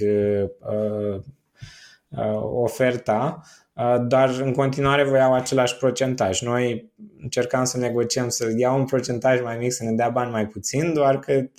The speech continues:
ei țineau neapărat să, să, să meargă pe acest procentaj și având,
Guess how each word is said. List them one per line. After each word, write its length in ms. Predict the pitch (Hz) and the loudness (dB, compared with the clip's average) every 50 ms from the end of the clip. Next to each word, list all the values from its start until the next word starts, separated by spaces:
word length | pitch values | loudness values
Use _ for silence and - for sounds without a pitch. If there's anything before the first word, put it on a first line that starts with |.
| - 139 | -18 -8
ei 440 | 131 131 131 131 131 127 131 - _ _ - - _ _ - _ | -2 0 2 2 2 0 -2 -8 _ _ -20 -20 _ _ -18 _
țineau 480 | - - 131 123 123 123 123 123 123 | -6 -4 -4 -2 -2 -2 -2 -2 -2
neapărat 480 | 120 120 117 104 - 127 120 117 113 110 | -2 -2 -4 -2 -2 0 0 0 0 -2
să, 540 | - - 123 117 117 117 117 117 113 117 117 120 | -2 -2 0 0 2 2 2 0 0 -2 -2 -4
să, 420 | - - 120 117 113 113 113 113 - - - - - - - - - - - - - - - - _ _ _ | -4 -4 -2 -2 -2 -2 -4 -8 -12 -16 -18 -16 -16 -16 -16 -14 -16 -16 -16 -18 -18 -20 -20 -20 _ _ _
să 180 | - - 135 | -6 -2 0
meargă 300 | 131 131 131 131 127 135 | 2 2 2 4 4 2
pe 100 | 131 139 | 4 4
acest 260 | 131 123 127 131 127 - | 4 4 2 0 -2 0
procentaj 640 | 131 127 110 - 120 120 120 - 143 160 180 170 | 0 0 2 0 -2 -2 2 4 4 6 6 4
și 440 | 170 - - 165 165 165 165 160 - 160 - - _ _ _ - | 2 2 2 4 4 4 2 2 -2 -4 -12 -20 _ _ _ -4
având, 880 | - 131 131 131 139 156 165 170 170 165 160 151 151 156 143 - - - | 2 2 2 4 4 2 2 2 2 2 2 2 0 -2 -4 -10 -12 -14